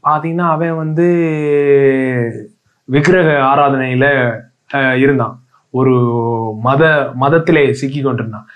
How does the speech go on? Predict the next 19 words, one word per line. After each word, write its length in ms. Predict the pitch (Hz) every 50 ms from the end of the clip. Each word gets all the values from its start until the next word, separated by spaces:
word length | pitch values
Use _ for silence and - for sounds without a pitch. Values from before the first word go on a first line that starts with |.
| - - - - -
அவன்கிட்ட 400 | 139 143 160 170 165 165 156 135
போய் 360 | 143 170 175 175 175 170 151 - 156
திடீர்னுட்டு 460 | 147 156 160 160 156 160 160 147 135 135 131 - - -
பேசுறார் 340 | 151 151 156 156 135 131
ஆண்டவர், 300 | 127 127 123 123 110 113
"நீ, 200 | 117 123 127 123 123 120 113 - - _ _
நீ 100 | - 131
கிளம்பி 320 | 123 139 139 143 139 131 131
வா" 340 | 131 135 135 127 113 110
அப்படின்னு. 200 | 110 113 104 104 - _ _ _ _ _ _ _ _ _ _ _
கிளம்பி 360 | - 143 151 180 202 202 196
வான்னு 300 | 185 190 196 202 208 202
கிளம்பி 340 | 175 160 165 170 185 202 185
வந்தாலும் 500 | 165 160 170 180 196 185 165 160 185 208
அவன் 340 | 214 185 165 160 156 151 151
mind 280 | 160 185 214 240 226 220
set, 280 | 214 190 208 - 196
அவன் 260 | 202 190 175 165 156 156
குருட்டாட்டங்கள் 840 | 190 208 208 208 196 185 175 156 160 156 151 147 160 170 175 170